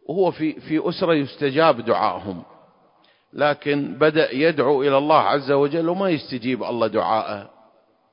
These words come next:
فإجا إلى عيسى وشكال له، وعيسى تطهر وتوجه إلى الله بالدعاء،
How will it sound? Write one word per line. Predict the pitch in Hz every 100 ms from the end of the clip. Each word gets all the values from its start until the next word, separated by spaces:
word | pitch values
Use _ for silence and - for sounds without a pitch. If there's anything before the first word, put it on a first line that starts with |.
| _ _ _ _ _
فإجا | 127 127 135 143
إلى | 123 123
عيسى | 98 147 123 - - _ _ _ _ _ _ _ _ _ _ _ _ -
وشكال | 110 107 131 117 151 143 120 95
له، | 85 - - - _ _ _ _ _ _ _
وعيسى | - 107 113 156 - 143 143
تطهر | 135 143 127 160 147 135 160 170
وتوجه | 147 127 143 156 131 135 123 113
إلى | 135
الله | 139 147 110
بالدعاء، | 107 98 107 92 123 113 -